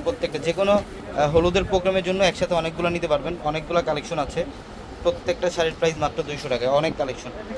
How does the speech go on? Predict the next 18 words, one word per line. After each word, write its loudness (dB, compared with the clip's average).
এখানে -2
দেখেন, 2
এখানে -2
ব্লক 2
প্রিন্টের -2
শাড়ি 2
থাকবে, 0
এগুলো 6
বৈশাখী 2
শাড়ি, 2
এগুলো 2
দুইশো 0
টাকা 2
অফার। 0
আগামীকাল 2
সারাদিন 4
অফার 2
থাকবে। 0